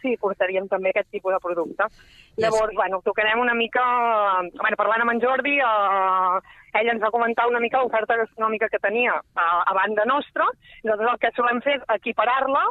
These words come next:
Speaker 1: eh, exactament igual, perquè el públic celíac i que tingui al·lèrgies i intoleràncies pugui, el que us deia abans, gaudir d'exactament el mateix tipus de menjar.
Speaker 2: Mhm.
Speaker 1: Mhm.
Speaker 2: I a preus, preus assequibles, perquè a vegades es parla, no?, quan es parla d'aquest tipus d'alimentació sempre, doncs, eh,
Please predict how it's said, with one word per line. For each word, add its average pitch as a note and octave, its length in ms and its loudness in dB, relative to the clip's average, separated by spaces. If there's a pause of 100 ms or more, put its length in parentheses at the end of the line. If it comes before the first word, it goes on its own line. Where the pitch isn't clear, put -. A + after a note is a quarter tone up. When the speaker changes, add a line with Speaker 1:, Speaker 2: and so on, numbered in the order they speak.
(140)
Speaker 1:
eh, F#3+ 220 2
exactament G#3 600 -2
igual, C4 440 0 (320)
perquè G#3 220 0
el G3 80 -2
públic G#3 320 -2
celíac A3 560 -2
i F#3 180 -10
que F3+ 160 -10
tingui F#3 260 -8
al·lèrgies G3+ 400 0
i G#3 60 -8
intoleràncies A#3+ 580 -2
pugui, A#3 240 -4 (160)
el F#3 80 -2
que G3 120 -4
us F#3 100 -4
deia G3+ 200 0
abans, F3+ 280 -2
gaudir G3+ 380 0
d'exactament A3 720 -2
el G#3 100 2
mateix F#3+ 300 -4
tipus G3 220 -4
de F#3+ 60 -2
menjar. D#3 320 -8 (120)
Speaker 2:
Mhm. E3+ 260 -18 (400)
Speaker 1:
Mhm. F#3 80 -6
Speaker 2:
I E3+ 280 2
a D#3+ 100 2
preus, F#3+ 560 0
preus F3 240 -2
assequibles, G#3+ 880 0
perquè C#3+ 160 -2
a D3 100 0
vegades E3 300 0
es D#3+ 160 -4
parla, E3 340 -2
no?, G3+ 340 -4
quan D#3+ 140 -6
es D3+ 120 -8
parla D#3+ 220 -6
d'aquest D#3 320 -4
tipus E3 280 -6
d'alimentació D#3 840 -2
sempre, D3 460 -4
doncs, D3 240 -4
eh, C3+ 460 0